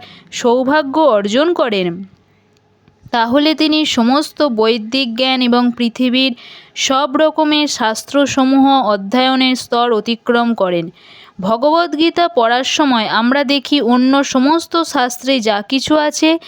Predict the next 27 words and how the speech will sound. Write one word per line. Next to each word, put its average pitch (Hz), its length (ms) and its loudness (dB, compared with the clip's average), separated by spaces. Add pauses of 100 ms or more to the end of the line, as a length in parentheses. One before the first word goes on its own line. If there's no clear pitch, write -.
(260)
তা 254 200 -2
সবই 262 360 0
ভগবদ্গীতায় 233 960 0
আছে। 185 380 -4
উপরন্তু 330 600 0
ভগবদ্গীতায় 285 1120 0
এমন 226 340 0
অনেক 311 320 2
তত্ত্ব 208 420 0
আছে 226 480 -2 (360)
যা 233 200 -2
আর 254 260 0
কোথাও 226 460 -2
নেই। 180 240 -6 (400)
এটিই 302 420 0
গীতার 269 460 0
বিশেষ 247 520 0
মাহাত্ম্য। 180 600 -4 (400)
গীতা 285 280 0
হচ্ছে 320 460 -2
পরম 269 500 0
তত্ত্ব 240 460 0
দর্শন, 185 540 -2 (320)
কারণ 311 320 0
ভ-, 214 240 -2
পরমেশ্বর 311 840 0
ভগবান 214 640 -2